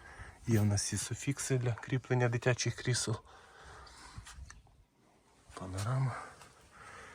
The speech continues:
Місця ззаді дуже до-, багато достатньо. У мене зріст метр дев'яносто, це спереду сидіння виставлено під мене. Ззаді я сідаю сам за собою.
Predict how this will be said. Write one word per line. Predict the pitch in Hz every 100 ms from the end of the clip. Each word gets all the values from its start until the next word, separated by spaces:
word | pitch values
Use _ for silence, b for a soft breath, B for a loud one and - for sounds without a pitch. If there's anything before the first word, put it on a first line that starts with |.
| B
Місця | 123 117 120
ззаді | 98 110 107
дуже | 104 113 127
до-, | 127 131
багато | 127 131 127 131
достатньо. | 123 - 127 127 127
У |
мене | 117 110 101
зріст | 104 101
метр | 110 104 104
дев'яносто, | 101 104 113 123 117 -
це | -
спереду | 107 - 107 107 107
сидіння | - 107 107 107 104
виставлено | 101 - 104 101 101
під | 104 101
мене. | 117 120 120 107
Ззаді | 107 101 101
я | 101
сідаю | 95 107 104 98
сам | - 98 98
за | 95
собою. | - 101 104